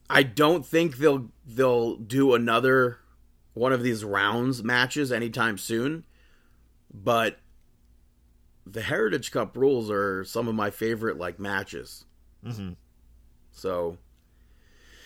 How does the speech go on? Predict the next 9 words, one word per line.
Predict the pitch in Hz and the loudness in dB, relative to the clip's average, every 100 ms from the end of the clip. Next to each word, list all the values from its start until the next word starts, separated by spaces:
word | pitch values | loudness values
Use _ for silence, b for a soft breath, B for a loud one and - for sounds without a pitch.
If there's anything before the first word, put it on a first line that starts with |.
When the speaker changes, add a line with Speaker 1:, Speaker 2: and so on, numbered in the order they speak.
| b b b - | b b b 4
Speaker 1:
but | 165 | 6
after | 180 190 | 8 6
that, | 190 196 - | 6 6 4
Carmelo | 170 170 180 170 | 2 4 6 6
Hayes | 143 156 165 - | 8 6 6 2
called | - 151 143 143 131 - 113 | 2 4 4 2 0 -10 -2
Wesley | 123 147 - 143 135 | 2 2 2 2 2
a | |
cheater | 113 - 170 165 170 160 | 0 2 6 6 6 2